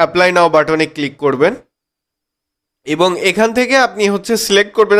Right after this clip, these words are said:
আপনি আসলে কি কার্ড নিতে চাচ্ছেন। তো এখানে প্রিপেইড কার্ড আছে আর একটা হচ্ছে ক্রেডিট কার্ড আছে।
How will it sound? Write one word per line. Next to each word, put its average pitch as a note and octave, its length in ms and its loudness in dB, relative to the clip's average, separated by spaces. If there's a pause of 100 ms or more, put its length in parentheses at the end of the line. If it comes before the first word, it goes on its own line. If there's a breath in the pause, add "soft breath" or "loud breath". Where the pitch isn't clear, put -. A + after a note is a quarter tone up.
আপনি G3 180 -6
আসলে F#3 280 -2
কি A3 160 -14
কার্ড A3 220 2
নিতে C#3 220 -6
চাচ্ছেন। G#2+ 340 -8 (600)
তো - 100 -12
এখানে G3 180 0 (100)
প্রিপেইড G#3 420 2
কার্ড G#3+ 240 4
আছে F#3+ 180 -2 (120)
আর G3+ 140 2
একটা E3 200 -6
হচ্ছে D#3+ 200 -6 (380)
ক্রেডিট G#3+ 400 2
কার্ড C3 140 2 (100)
আছে। F#2+ 200 -12